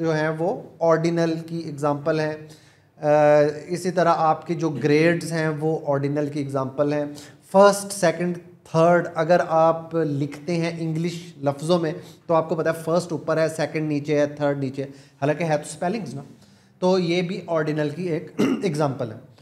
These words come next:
उसके बाद हमारे पास जो फोर्थ और इंपॉर्टेंट टाइप थी जिसमें majority of हमारे जो एट्रीब्यूट्स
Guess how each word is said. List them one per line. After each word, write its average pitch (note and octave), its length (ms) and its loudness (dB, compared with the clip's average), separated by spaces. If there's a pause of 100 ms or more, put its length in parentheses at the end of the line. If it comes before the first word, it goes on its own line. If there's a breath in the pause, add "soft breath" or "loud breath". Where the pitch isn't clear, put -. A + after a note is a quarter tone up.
(360 soft breath)
उसके B3 140 0
बाद A#3+ 180 6
हमारे G#3 260 6
पास A3 280 4
जो G#3 160 -2
फोर्थ B3+ 520 -2
और G3+ 500 -2 (160)
इंपॉर्टेंट G3 580 0
टाइप E3 340 0
थी F#3 80 -4
जिसमें F3+ 640 -4
majority F#3 920 -2
of E3+ 80 -2 (120)
हमारे D#3 420 0
जो D#3+ 240 -6
एट्रीब्यूट्स E3 840 -6